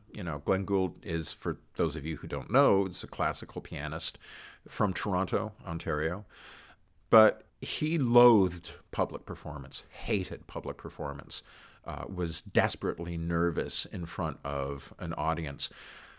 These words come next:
One of my old piano teachers, James Tocco, once told me a story of going to see Gould play at the Detroit Municipal Auditorium, whatever it's called. And it was,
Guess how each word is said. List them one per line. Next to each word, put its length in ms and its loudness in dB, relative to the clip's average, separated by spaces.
One 160 6
of 60 4
my 140 6
old 240 6
piano 300 0
teachers, 440 -4
James 360 -4
Tocco, 400 0
once 200 -8
told 240 -2
me 100 -2
a 40 -2
story 420 0
of 140 -4
going 280 0
to 60 -6
see 240 -2
Gould 460 -2
play 580 0
at 220 -6
the 140 -4
Detroit 680 -2
Municipal 800 -4
Auditorium, 520 -2
whatever 260 -4
it's 140 -8
called. 280 -4
And 440 -2
it 160 4
was, 680 0